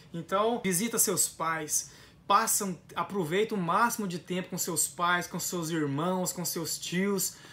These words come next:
com seus filhos, com quem você ama. Porque tem muitas pessoas que chegam aqui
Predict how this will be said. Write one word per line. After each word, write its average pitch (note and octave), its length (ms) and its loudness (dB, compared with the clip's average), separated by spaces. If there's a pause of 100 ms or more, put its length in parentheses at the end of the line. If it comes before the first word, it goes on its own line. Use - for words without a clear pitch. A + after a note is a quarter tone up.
(200)
com F#3+ 120 -2
seus F#3 360 0
filhos, G3 680 0 (200)
com A3 180 0
quem A#3+ 300 0
você A#3 320 0
ama. G#3 540 2 (340)
Porque F#3+ 260 0
tem A3+ 240 -4
muitas A3+ 460 2
pessoas A3 580 0
que F3+ 120 -6
chegam A3+ 540 2
aqui G3+ 380 -6